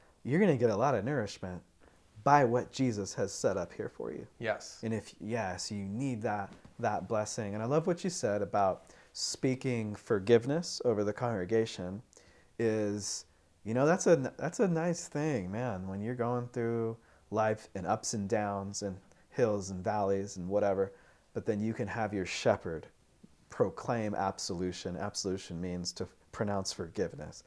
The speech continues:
Speaker 2: Yeah.
Speaker 1: That's huge just to hear that from your shepherd who is working for Jesus. Um, and then I guess I would say as we, before we move on, the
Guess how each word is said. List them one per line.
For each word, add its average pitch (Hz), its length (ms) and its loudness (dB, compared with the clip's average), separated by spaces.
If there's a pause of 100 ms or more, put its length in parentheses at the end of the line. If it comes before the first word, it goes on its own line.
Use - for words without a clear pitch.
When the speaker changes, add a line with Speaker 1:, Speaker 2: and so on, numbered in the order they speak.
(120)
Speaker 2:
Yeah. 110 340 -4
Speaker 1:
That's 147 220 -2
huge 139 300 -4
just 120 220 -6
to 101 80 -6
hear 113 240 0
that 87 340 -4
from 101 220 -4
your 92 140 -4
shepherd 87 560 -4
who 117 180 -2
is 101 140 -4
working 113 360 -4
for 95 180 -8
Jesus. 90 640 -8 (520)
Um, 123 260 6
and 147 100 4
then 214 140 6
I 185 100 4
guess 190 360 6
I 156 100 4
would 151 120 2
say 127 180 8
as 120 100 2
we, 120 220 0 (300)
before 131 280 8
we 135 80 6
move 117 300 0
on, 104 440 2 (1700)
the 127 380 6